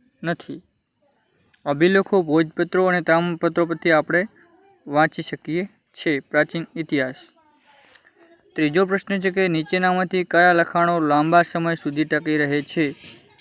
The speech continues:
એ અભિલેખો, બી કાગળ પરના લખાણ, સી કાગળ, કાપડ પર, પરના લખાણ અને ડી વૃક્ષના પાન પર લખેલા લખાણ.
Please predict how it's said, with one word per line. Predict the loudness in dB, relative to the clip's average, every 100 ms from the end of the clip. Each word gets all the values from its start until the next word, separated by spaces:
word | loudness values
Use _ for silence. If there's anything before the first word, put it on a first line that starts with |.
| _ _ _ 2
એ | 4 4 0 -4
અભિલેખો, | -2 2 2 2 0 0 0 -2
બી | -2 -2 -2
કાગળ | 0 2 2 2
પરના | 0 -2 0 2
લખાણ, | 2 2 0 0
સી | -4 -8 -6 -6
કાગળ, | -2 2 4 4 0 _ _ _ _ _ _
કાપડ | 2 2 2
પર, | 2 0
પરના | 0 0 0 2
લખાણ | 2 2 0 -2 -2 _ _ _ _
અને | -2 0
ડી | 2 2 2
વૃક્ષના | 2 0 0 2 2 0 -10 _
પાન | 2 4 2
પર | 0
લખેલા | 0 -2 -2 0
લખાણ. | 0 0 -2